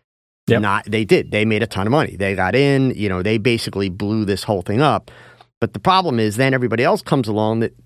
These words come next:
Speaker 2: doesn't really understand it, but they're reading all these headlines that are, "Oh my God, buy GameStop, I can be rich."
Speaker 1: Yep.
Speaker 2: And those people lost money that they couldn't afford to lose.
Speaker 1: Yep.
Speaker 2: So it's
Speaker 1: They're
Speaker 2: yeah,
Speaker 1: stuffing the
Speaker 2: I
Speaker 1: wallets
Speaker 2: mean
Speaker 1: of the first adopters. <laughs>
Speaker 2: Right. So I,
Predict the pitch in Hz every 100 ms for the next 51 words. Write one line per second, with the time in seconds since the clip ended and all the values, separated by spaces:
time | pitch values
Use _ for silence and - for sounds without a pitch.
0 | _ - 202 202 165 139 127 117 - 104
1 | 107 143 180 180 180 143 135 127 120 185
2 | 165 107 110 104 123 185 185 113 180 135
3 | 107 151 127 196 190 123 87 185 147 107
4 | 123 196 131 - - - - _ _ _
5 | - 90 117 120 113 110 151 156 - 127
6 | 110 101 107 - 107 101 98 95 92 117
7 | - - 95 - 104 - - - - -
8 | 101 - - _ _ _ _ - - 107
9 | 104 101 101 104 - 117 110 - - -
10 | - 143 139 - 147 135 139 120 110 117
11 | 117 104 139 95 113 - 117 110 - 95
12 | 113 110 92 82 - - - 440 415 440
13 | - - - 104 82 294 - 175 127 -
14 | 147 175 175